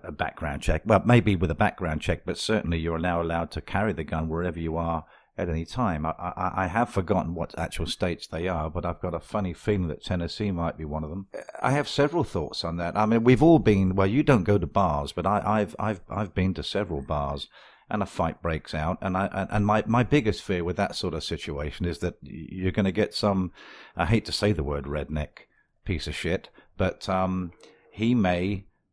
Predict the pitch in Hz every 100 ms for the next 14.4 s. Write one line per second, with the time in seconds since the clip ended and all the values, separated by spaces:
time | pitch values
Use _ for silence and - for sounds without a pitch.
0 | _ - 50 50 62 64 - - - -
1 | 104 113 104 104 - - 151 - 80 85
2 | 85 98 92 107 104 110 113 - 76 69
3 | - - - 101 107 120 123 104 104 117
4 | 131 - 117 117 110 127 104 104 117 139
5 | 92 95 90 85 - 87 - 87 80 -
6 | 110 127 - - 104 - _ _ - -
7 | - _ _ - 110 107 - - - 117
8 | - 123 113 80 65 - - - 110 110
9 | 107 - _ _ _ _ _ - - -
10 | - - - 131 151 160 - 151 135 143
11 | 135 123 131 127 127 117 113 - - -
12 | 113 117 - 110 107 - 107 104 101 101
13 | 98 95 92 _ _ _ _ - 95 95
14 | 92 92 90